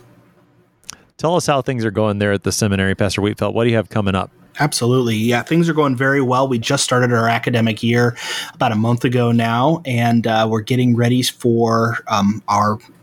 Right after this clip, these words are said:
Speaker 2: uh, annual fall visits. So we've got our Prayerfully Consider visit, October thirteenth through fifteenth. Uh, that is geared towards folks who are currently in a career, um, and even those, uh, college students that might be interested in learning more about the seminary.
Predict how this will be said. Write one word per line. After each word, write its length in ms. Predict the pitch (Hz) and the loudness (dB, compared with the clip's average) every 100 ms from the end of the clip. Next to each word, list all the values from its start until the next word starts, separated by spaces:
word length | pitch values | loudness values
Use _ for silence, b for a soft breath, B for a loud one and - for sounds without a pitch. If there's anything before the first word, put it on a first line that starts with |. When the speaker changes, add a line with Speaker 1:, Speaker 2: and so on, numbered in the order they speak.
| - 117 - | -20 -18 -8
Speaker 2:
uh, 160 | 107 101 | -4 -4
annual 320 | 123 123 123 127 | -2 0 0 0
fall 360 | - 110 110 | -2 0 0
visits. 500 | 110 156 175 101 - | 2 0 0 -2 -4
So 240 | - - 120 | -4 0 0
we've 180 | 113 | 2
got 140 | 117 113 | 2 0
our 80 | 107 | -2
Prayerfully 480 | - 143 160 180 | -2 0 0 0
Consider 500 | 165 156 - 123 113 107 | -2 -2 -2 0 0 -2
visit, 420 | 110 104 131 - B B B B - | -2 0 -2 -2 B B B B -4
October 500 | 113 - 143 135 123 | -4 -2 0 0 -2
thirteenth 640 | - 143 143 - 151 143 | 0 -2 0 0 0 0
through 220 | - 123 | 0 -2
fifteenth. 920 | - - 147 - - 107 98 120 - B B B | -2 -2 -2 -2 -4 -2 -2 -2 -6 B B B
Uh, 100 | 117 | -4
that 220 | 110 123 | 0 0
is 160 | 127 120 | 0 -2
geared 400 | 120 131 135 123 | -2 0 0 -2
towards 560 | - 135 120 117 110 - | -4 0 2 0 -2 -8
folks 420 | - 131 123 - | -2 0 0 -2
who 220 | 127 113 | 0 0
are 240 | 107 104 104 | 0 -2 -4
currently 420 | - 156 160 156 | -2 -2 0 0
in 80 | 147 | 0
a 80 | 135 | -2
career, 840 | - 135 123 123 120 120 120 120 B B B | -2 0 0 2 2 2 2 0 B B B
um, 340 | 101 101 101 - | 0 2 0 0
and 200 | 120 120 - | 0 0 -2
even 320 | 165 175 151 | -2 0 2
those, 360 | 131 127 123 117 | 2 2 0 -2
uh, 140 | - 113 | -4 -4
college 440 | - 131 120 120 | -2 0 0 0
students 480 | - 120 113 110 - | -2 0 2 0 0
that 160 | 110 101 | -2 0
might 220 | 110 110 | 0 0
be 120 | 113 | 0
interested 360 | 107 113 - 110 | 0 -4 -2 0
in 120 | 107 | 0
learning 280 | 107 104 107 | 0 0 0
more 140 | 107 | 0
about 200 | 104 104 | 0 -2
the 80 | 104 | -2
seminary. 580 | - 98 98 95 113 | -2 0 0 0 0